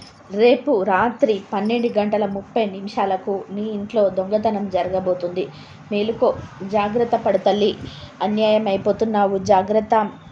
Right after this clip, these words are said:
అయినా ఇంత గుడ్డిగా ఎలా నమ్మావు తల్లి? నీ చుట్టూనే ఉంటూ, నీతోనే ఉండి, నిన్ను నట్టేట్లో ముంచాలని చూస్తున్నారు కదమ్మా. నిన్ను నమ్మించి నిలువెల్లా కూడా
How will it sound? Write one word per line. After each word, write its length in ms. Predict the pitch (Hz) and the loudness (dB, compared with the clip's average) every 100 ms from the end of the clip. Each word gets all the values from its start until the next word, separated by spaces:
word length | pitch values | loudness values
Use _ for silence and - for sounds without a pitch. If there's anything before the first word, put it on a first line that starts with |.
| - 190 | -6 2
అయినా 260 | 226 247 | 4 4
ఇంత 420 | 233 202 226 220 | 2 0 -2 2
గుడ్డిగా 640 | 254 208 220 202 240 269 254 | 2 2 0 2 4 4 6
ఎలా 400 | 185 185 233 240 | 4 4 6 4
నమ్మావు 480 | 226 214 220 214 202 | 2 2 2 2 2
తల్లి? 420 | 196 190 190 294 - - - - 220 | 2 0 -2 -4 -8 -20 -20 -12 -2
నీ 180 | 247 247 254 | 0 2 -2
చుట్టూనే 400 | - 262 247 240 | 4 4 4 2
ఉంటూ, 400 | 208 208 247 220 | 0 2 4 4
నీతోనే 640 | 214 247 - 247 233 240 | 2 0 4 4 4 0
ఉండి, 460 | 214 208 226 214 - - - - 208 | 2 2 0 -2 -6 -16 -20 -8 0
నిన్ను 320 | 240 254 262 | 2 4 2
నట్టేట్లో 760 | 196 196 202 - 247 247 247 | 2 0 2 2 2 4 2
ముంచాలని 880 | 220 196 202 - 277 240 220 208 214 226 | 2 0 -2 -4 -2 0 0 0 -2 -2
చూస్తున్నారు 520 | 226 208 214 208 202 202 | -2 -2 -4 0 0 2
కదమ్మా. 520 | 190 190 190 190 180 - - - - - - - | 2 2 -2 -4 -6 -14 -20 -18 -18 -18 -20 -8
నిన్ను 340 | 208 247 247 226 | -2 0 2 2
నమ్మించి 680 | 208 208 226 262 247 285 | 2 2 2 -2 -2 -4
నిలువెల్లా 520 | 208 208 226 240 240 226 | -4 -2 0 0 2 -2
కూడా 380 | 233 208 208 | -2 -2 -2